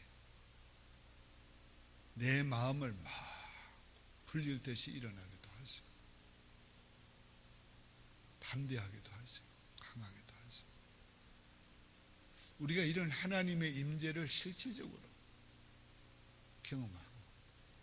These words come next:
나면 우리 신앙이 달라져요.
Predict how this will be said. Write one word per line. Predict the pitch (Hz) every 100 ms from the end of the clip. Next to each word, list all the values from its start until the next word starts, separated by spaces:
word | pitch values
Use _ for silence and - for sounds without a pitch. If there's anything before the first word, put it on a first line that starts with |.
| - - - - - - - -
나면 | - 117 123 147 127
우리 | 131 143 120 - - - - - - - - - - - - - - - - -
신앙이 | - - 170 170 170 175
달라져요. | 170 110 107 110 -